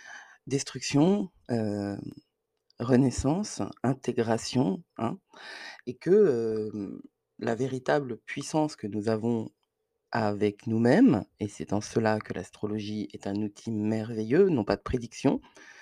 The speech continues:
quand bien même certains astrologues arriveraient à prédire, l'astrologie est un outil, euh,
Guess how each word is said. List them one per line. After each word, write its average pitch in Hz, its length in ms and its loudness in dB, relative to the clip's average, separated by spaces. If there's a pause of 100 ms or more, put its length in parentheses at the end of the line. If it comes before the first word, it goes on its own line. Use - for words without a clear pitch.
(320)
quand - 80 2
bien 113 140 8
même 120 160 6
certains 104 340 -4
astrologues 98 400 -4
arriveraient 98 320 -4
à 92 60 -4
prédire, 110 340 -2 (500)
l'astrologie 107 520 0
est - 160 0
un 104 80 4
outil, 104 360 0 (520)
euh, 85 240 -2